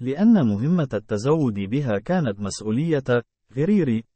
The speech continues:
الذي لم يفصح لها يومًا عن طريقته في توفير الماء. لم تكن نافجة تعرف شيئًا عن تلك القرية التي كان عرير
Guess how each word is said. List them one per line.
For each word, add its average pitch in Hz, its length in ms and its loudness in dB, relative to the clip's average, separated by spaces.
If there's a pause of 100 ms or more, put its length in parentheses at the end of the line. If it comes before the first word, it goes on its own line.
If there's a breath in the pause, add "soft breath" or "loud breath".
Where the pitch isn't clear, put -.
(320)
الذي 196 400 2
لم 175 220 2
يفصح 143 460 -6
لها 123 260 0
يومًا 101 600 -2
عن 151 240 -4
طريقته 196 720 -2
في 107 180 -6
توفير 139 460 -2
الماء. 120 420 -2
لم 139 360 2
تكن 104 400 -4 (260)
نافجة 135 560 -2 (360)
تعرف 214 460 0
شيئًا 127 440 -2
عن 156 180 -4
تلك 175 280 -4
القرية 120 500 -2 (380)
التي 165 400 0
كان 147 340 -2 (260)
عرير 143 400 2